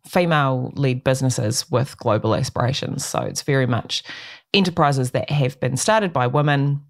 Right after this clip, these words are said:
and have aspirations to scale and to look globally for exporting their product or service. They run this event where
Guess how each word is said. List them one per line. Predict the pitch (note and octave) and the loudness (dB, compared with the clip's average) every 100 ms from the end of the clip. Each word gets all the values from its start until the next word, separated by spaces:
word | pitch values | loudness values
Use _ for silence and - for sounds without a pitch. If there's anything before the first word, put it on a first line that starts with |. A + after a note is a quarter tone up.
| _ _ _ _ _ - _ | _ _ _ _ _ -20 _
and | A2+ A2+ A#2 A#2+ C3 - - _ C#3+ | -4 -2 -2 -2 -4 -8 -12 _ -4
have | C#3 C3 B2+ C3+ - - - | -2 -2 -2 -4 -14 -14 -2
aspirations | D#3+ D3+ B2 A2+ - A2 C3 - | -2 0 -2 -2 -2 -4 -4 -4
to | - C#3+ - | -6 -6 -4
scale | C3+ - - - - C#3+ - | -6 -4 -4 -4 -4 -6 -6
and | C3+ G#2+ - - - - _ - | -6 -4 -6 -8 -10 -14 _ -6
to | C3+ | -2
look | B2 - | -2 -2
globally | B2+ - - - - - | -2 -2 -4 -6 -6 -12
for | - - | -10 -8
exporting | - - - - C3 | -6 -6 -4 -2 -2
their | - | -6
product | - - - - - - - - - - | -4 -6 -6 -14 -16 -18 -18 -20 -20 -8
or | C#3 | -4
service. | C3 C3 - D3+ - - - - - _ _ _ - | -2 -2 -4 -8 -10 -18 -20 -20 -20 _ _ _ 0
They | D#3+ | 2
run | G#3 A#3+ | 4 2
this | G#3 | 0
event | E3+ D#3+ D#3 D3 - | 0 2 2 0 -6
where | - D3+ C#3 C3+ B2+ C3+ | -4 0 2 2 2 -2